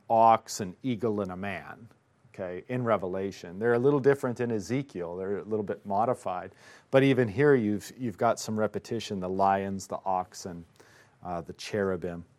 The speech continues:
Um, so, you, yeah, you just see, you see this imagery replete through the earthly temple and the heavenly temple.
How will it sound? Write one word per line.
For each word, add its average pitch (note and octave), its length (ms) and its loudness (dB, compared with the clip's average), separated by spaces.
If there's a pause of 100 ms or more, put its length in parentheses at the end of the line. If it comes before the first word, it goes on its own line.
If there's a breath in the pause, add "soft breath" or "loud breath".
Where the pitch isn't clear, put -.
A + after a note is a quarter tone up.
(800 soft breath)
Um, F2 380 -6
so, C3+ 240 4
you, D3+ 220 2
yeah, B2 400 6 (120)
you A#2+ 140 -2
just C3 260 2
see, - 240 -6
you C3 140 -4
see D3+ 260 0
this C#3 340 4
imagery G#2+ 760 0
replete A#2+ 560 -2
through G#2+ 200 -4
the G2+ 180 0
earthly C3+ 360 4
temple A2+ 460 0
and F#2+ 100 -2
the F#2 80 -6
heavenly E2+ 500 -6
temple. - 500 -18